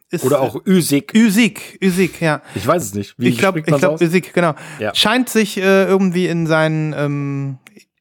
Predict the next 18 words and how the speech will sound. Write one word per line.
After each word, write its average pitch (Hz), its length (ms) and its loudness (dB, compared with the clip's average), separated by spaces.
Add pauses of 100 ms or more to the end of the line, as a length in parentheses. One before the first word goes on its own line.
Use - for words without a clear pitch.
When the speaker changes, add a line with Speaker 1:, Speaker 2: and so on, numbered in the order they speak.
(580)
Speaker 1:
in 160 100 0
seinem 160 180 2
alten 180 200 0
Style 208 320 0
wieder 185 160 2
zu 185 120 0
verlieren, 180 480 2
noch 165 120 0
ein 156 80 -4
paar 160 120 0
alte 160 180 -2
Sachen 175 240 0
rauszukramen, 160 840 0
die 151 80 4
irgendwie 156 240 2
neu 165 180 4
zu - 140 -4
interpretieren, 170 960 0